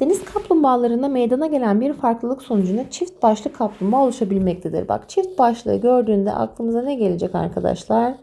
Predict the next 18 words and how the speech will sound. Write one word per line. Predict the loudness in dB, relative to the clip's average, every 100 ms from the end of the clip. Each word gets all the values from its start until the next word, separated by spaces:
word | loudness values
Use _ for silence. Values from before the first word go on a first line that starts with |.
| -20 -20 -16 -10
Mutasyon | -4 2 2 2 0 0 0 0
gelecek. | -4 -6 -8 -12 -20 -20 _
Hangisi | 0 2 2 0
kesinlikle | -2 -2 -2 -6 -2 2
doğrudur | 4 4 4 2 -2
demiş. | -2 -8 -12 -20 -20 _
Çift | -4 -2 0
başlı | 0 0
kaplumbağalar | 0 -2 2 2 4 4 4 0 0
yumurtalarından | -2 0 2 2 2 0 -4
çıkan | -6 -4 -2 -2
tüm | 0 2 4 4
ca-, | 4 2 2
yavruları | 4 6 6 2 -2 -2
çift | -4 -8 -2
başlı | 0 0 -2 -4
olur | -2 -2 0
diyor. | -2